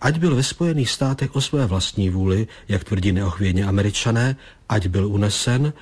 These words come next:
americkým tajným službám něco řekl. A íránské vyšetřovatele bude velmi zajímat,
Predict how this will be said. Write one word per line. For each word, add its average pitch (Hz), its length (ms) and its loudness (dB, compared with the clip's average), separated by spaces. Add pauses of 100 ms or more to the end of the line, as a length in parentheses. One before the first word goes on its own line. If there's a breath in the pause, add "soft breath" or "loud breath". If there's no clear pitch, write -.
(300 loud breath)
americkým 151 580 0
tajným 123 440 0
službám 120 680 0
něco 98 300 0
řekl. 90 400 -4 (540 loud breath)
A 117 160 0
íránské 151 560 0
vyšetřovatele 143 800 0
bude 139 260 0
velmi 95 360 0
zajímat, 123 500 0